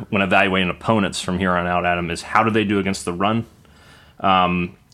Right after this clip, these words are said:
so the Lions currently are the seventh best run defense in the N F L, only giving up eighty-four yards, uh, a game on the ground so far. So,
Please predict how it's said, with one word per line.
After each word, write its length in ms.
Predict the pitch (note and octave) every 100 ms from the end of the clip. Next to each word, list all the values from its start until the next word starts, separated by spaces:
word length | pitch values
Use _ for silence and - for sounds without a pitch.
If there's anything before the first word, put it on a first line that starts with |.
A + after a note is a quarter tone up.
| -
so 300 | - A2 G2+
the 180 | F#2 G2
Lions 520 | G2 A2+ A#2 A2 -
currently 680 | - A#2+ A2+ F2 F2 E2 - _ _ _ _ _
are 280 | - G2+ F#2+
the 120 | F#2 F#2
seventh 400 | - A2 A2 -
best 240 | G2+ -
run 260 | G2+ G#2 F#2
defense 420 | G#2 F#2+ A2+ -
in 60 |
the 80 | G2
N 80 | F#2+
F 140 | F2+
L, 340 | G2+ G2 G#2 - - - -
only 160 | G#2
giving 200 | G2 G2
up 140 | F#2+ F2+
eighty-four 480 | A#2 A#2 G#2+ - G2+
yards, 520 | G2 F#2 F2+ - - - _ _ _ _ -
uh, 320 | F#2 F2 D2 -
a 60 |
game 440 | D#2+ A#2+ G#2 E2+ D2+ -
on 100 | F#2+
the 80 | F2
ground 300 | E2+ D#2 D#2
so 160 | D2+
far. 280 | D2 - - - _ _ _ _ _ _ _ _ _
So, 360 | - G2 E2+